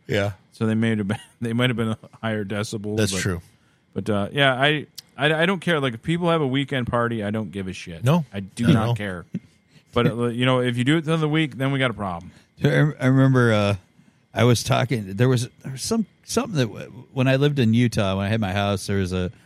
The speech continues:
Speaker 3: there was something that happened. I don't remember exactly what it was, but this cop, these two cops were walking down the street talking to us. Something happened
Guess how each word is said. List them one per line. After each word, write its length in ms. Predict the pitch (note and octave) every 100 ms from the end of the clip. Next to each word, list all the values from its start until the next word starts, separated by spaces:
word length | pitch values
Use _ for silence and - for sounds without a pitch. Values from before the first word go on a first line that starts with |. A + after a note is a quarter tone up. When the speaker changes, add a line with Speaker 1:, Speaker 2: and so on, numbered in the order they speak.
| _ _ _ _
Speaker 3:
there 80 | -
was 80 | A#2+
something 280 | - G#3+ C#3
that 80 | A#2+
happened. 560 | A2+ A2 G#2 F#2 E2
I 80 | G2
don't 120 | C3+ -
remember 240 | A#2+ A2+
exactly 360 | F#2+ G#2+ F#2+ G2+
what 160 | G2
it 60 | F#2+
was, 400 | F2+ F#2 F#2 E2
but 140 | F#2
this 140 | F#2+ -
cop, 340 | G#2+ F#2+ F#2 -
these 200 | G2 G2+
two 160 | - A2
cops 320 | G#2 F2+ -
were 120 | F2+ F2+
walking 580 | F#2 F2 G2 F2+ F2+
down 220 | F2+ F2+ F#2
the 60 |
street 380 | E2+ - F#2 E2+
talking 440 | F#2 E2 D#2+ F2
to 100 | E2+
us. 100 | E2+
Something 300 | - D#3 B2
happened 320 | A2 G2+ G2+